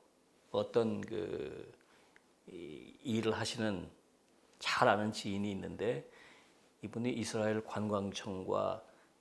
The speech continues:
연결되면서 어떤 제안을 받았다.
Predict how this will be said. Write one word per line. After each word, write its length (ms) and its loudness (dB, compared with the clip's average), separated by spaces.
연결되면서 800 -2
어떤 180 -2
제안을 440 0
받았다. 600 -2